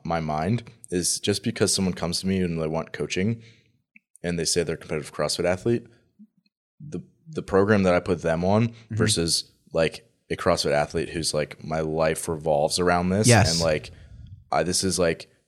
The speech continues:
Speaker 1: my number one priority in my life. Like, those two programs differ more than a, someone who likes to compete in class. Like, they're
Speaker 2: Mm-hmm.
Speaker 1: just a competitive person by nature.
Speaker 2: Yep.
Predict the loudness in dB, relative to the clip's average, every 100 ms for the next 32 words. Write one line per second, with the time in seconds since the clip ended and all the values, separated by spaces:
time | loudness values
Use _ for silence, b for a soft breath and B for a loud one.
0 | -12 -2 -2 0 0 0 0 -2 0 2
1 | 2 0 -2 -2 -2 -2 -4 -10 b -4
2 | -2 -2 -6 _ 0 2 2 2 0 2
3 | 2 2 0 B B -4 0 0 0 0
4 | 2 2 2 B -2 4 4 4 0 -6
5 | b 2 4 4 0 -4 _ _ _ _
6 | _ 0 2 4 2 4 2 2 -2 -6
7 | -4 -4 -4 -4 -2 2 4 4 2 -4
8 | _ -2 2 4 4 2 -2 -4 -4 -4
9 | -6 -6 -6 -4 -2 0 0 -2 -2 -4
10 | 0 2 2 4 4